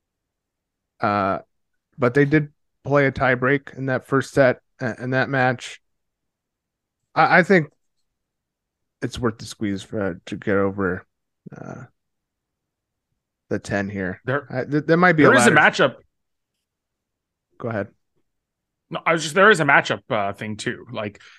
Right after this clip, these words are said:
Speaker 2: if he could just bomb first serves to that Zverev forehand, right? Just,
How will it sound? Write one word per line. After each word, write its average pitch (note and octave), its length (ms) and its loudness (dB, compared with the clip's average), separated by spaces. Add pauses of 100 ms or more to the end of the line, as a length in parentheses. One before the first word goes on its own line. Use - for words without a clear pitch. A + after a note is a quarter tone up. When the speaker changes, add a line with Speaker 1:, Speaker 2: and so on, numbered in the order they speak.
(400)
Speaker 2:
if C3 120 0
he G#3+ 120 2
could G#3 140 -2
just E3+ 180 -2
bomb D3 280 6
first C3+ 280 -4
serves C3+ 320 -2
to B2+ 100 -8
that A#2 160 0
Zverev A2+ 360 -2
forehand, G2 560 -6 (580)
right? G#2 300 -2
Just, - 240 -16